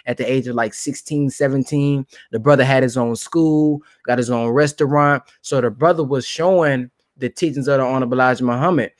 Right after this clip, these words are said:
And so, um, you know, with just him being my mentor, I began to, uh, learn a lot from the study groups. And then I, uh, of course, was looking at Muhammad Ali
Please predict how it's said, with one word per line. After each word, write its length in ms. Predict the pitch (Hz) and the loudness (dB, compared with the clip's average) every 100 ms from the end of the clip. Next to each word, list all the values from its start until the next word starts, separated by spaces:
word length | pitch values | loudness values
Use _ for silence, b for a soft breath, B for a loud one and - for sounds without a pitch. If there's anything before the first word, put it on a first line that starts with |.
| b b - | b b -4
And 120 | 143 | -4
so, 360 | 135 147 135 131 | 0 2 4 4
um, 320 | 127 127 123 | 2 0 -2
you 80 | 135 | -2
know, 100 | 135 | 0
with 180 | 127 123 | 0 0
just 220 | 143 120 | -2 -2
him 240 | 151 139 | -2 0
being 260 | 135 139 131 | 0 0 0
my 140 | 127 | 0
mentor, 580 | 120 139 147 - 147 131 | 2 0 0 -2 0 2
I 100 | 127 | 2
began 440 | 123 123 135 131 123 | 0 -2 -2 -2 -4
to, 400 | - 131 127 120 b b - | -4 -2 -2 -6 b b -2
uh, 300 | 123 120 - | 0 2 0
learn 320 | 120 147 151 | 2 2 4
a 40 | 139 | 4
lot 260 | 143 131 | 2 0
from 140 | 147 135 | -2 -4
the 80 | |
study 320 | 123 - 156 143 | -2 2 2 2
groups. 400 | 151 151 - b b b | -2 -4 -6 b b b
And 220 | 120 120 | -2 0
then 280 | 135 160 147 | 4 4 4
I, 180 | 135 127 | 4 4
uh, 260 | 127 123 117 | 2 2 0
of 100 | - | 0
course, 380 | 180 160 131 | 4 4 2
was 120 | 123 123 | -4 -4
looking 260 | 139 131 | -2 0
at 100 | 127 | 0
Muhammad 400 | 123 131 135 131 | -2 -2 -2 -2
Ali 520 | 123 120 147 160 156 | -2 0 -2 -4 -6